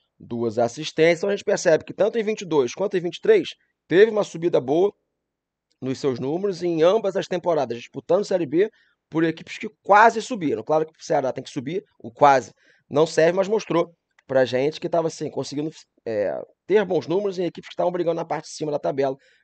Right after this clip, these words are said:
na Série B. Vamos combinar, o Vozão tem muito mais tradição, muito mais camisa e muito mais capacidade de investimento hoje do que esses times, então a tendência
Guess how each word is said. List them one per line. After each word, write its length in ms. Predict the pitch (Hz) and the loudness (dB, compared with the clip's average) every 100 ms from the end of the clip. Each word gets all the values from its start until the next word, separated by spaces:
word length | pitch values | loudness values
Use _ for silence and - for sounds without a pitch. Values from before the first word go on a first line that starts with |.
| - | -8
na 140 | 127 | -6
Série 200 | 120 131 | -4 -4
B. 120 | 165 151 | 0 0
Vamos 180 | 156 | 0
combinar, 260 | 165 165 147 | 0 0 0
o 80 | 151 | 0
Vozão 240 | 135 139 | -2 -4
tem 120 | 139 | -4
muito 160 | 139 135 | -6 -6
mais 120 | 139 | -6
tradição, 340 | 147 139 - 135 | -4 -4 -6 -8
muito 120 | 135 | -6
mais 160 | 139 - | -8 -4
camisa 320 | 139 135 139 | -4 -4 -6
e 20 | |
muito 120 | 147 | -8
mais 140 | 160 - | -8 -6
capacidade 680 | 170 - 151 156 131 123 | -6 -2 -4 -4 -4 -4
de 60 | 131 | -6
investimento 520 | 123 - 123 123 127 | -10 -8 -8 -8 -8
hoje 220 | 120 120 - _ _ _ _ _ | -8 -8 -12 _ _ _ _ _
do 160 | 117 113 | -16 -8
que 120 | 120 | -8
esses 200 | 165 170 | -6 -8
times, 200 | 151 147 | -6 -4
então 100 | 151 | -4
a 20 | |
tendência 480 | 175 170 127 - | -2 -2 -4 -6